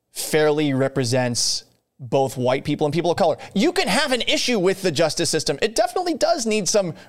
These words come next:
retinkering, retooling, as Rittenhouse acknowledged towards the end here, but that's not what this case was ever about. What else should you be mad about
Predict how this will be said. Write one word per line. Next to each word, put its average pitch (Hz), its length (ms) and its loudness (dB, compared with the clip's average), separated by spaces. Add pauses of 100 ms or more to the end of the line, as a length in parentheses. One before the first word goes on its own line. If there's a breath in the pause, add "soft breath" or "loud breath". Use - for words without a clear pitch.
retinkering, 151 800 0 (100)
retooling, 156 640 0
as 165 420 0
Rittenhouse 254 420 2
acknowledged 180 720 2
towards 202 240 2
the 190 140 0
end 294 140 2
here, 151 140 2
but 143 140 0
that's 233 260 0
not 214 240 0
what 214 160 -4
this 214 160 -2
case - 340 -2 (320 loud breath)
was 156 240 -2
ever 120 300 2
about. 101 400 -4 (640 loud breath)
What 214 160 4
else 214 160 2
should 160 160 0
you 131 80 2
be 123 120 0
mad 117 220 2
about 104 260 -4